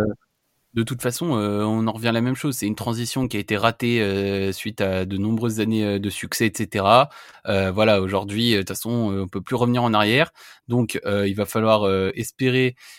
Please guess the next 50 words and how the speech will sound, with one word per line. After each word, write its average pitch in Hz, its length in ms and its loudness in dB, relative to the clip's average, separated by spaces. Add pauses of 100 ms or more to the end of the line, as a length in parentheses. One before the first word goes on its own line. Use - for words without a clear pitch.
(120)
euh, 98 180 0
parce 101 160 -6
que - 260 -6
moi, 127 240 0
je 113 60 0
vous 98 100 -4
le 101 60 0
redis, 131 460 2 (120)
euh, 101 220 0
là, 120 80 2
on 113 100 2
est 98 140 -2
très 120 220 0
alarmiste, 127 420 4
mais 95 120 -4
parce - 160 -12
que 107 100 -4
comme 120 260 0
c'est 113 240 0
le 107 140 -2
premier 123 260 0
podcast 117 380 -4
de 117 80 0
la 110 80 2
saison 107 340 0
aussi, 151 300 0 (260)
on 107 80 -4
revient 107 240 2
un 131 140 4
petit - 160 -10
peu 135 140 -4
sur, 104 260 -2
euh, 98 180 4
sur - 180 -6
cet 101 220 -6
été, 135 340 0 (240)
on 110 80 -2
parle 117 200 6
un 117 80 2
petit 110 160 -6
peu 117 120 -4
de 113 60 -10
tout, 117 160 -2
et 110 80 0
cetera. 113 420 0 (360)
Après, - 400 -2 (320)
en 104 120 -4
étant 107 220 -2
franc, 151 420 2 (460)
hier, 120 420 4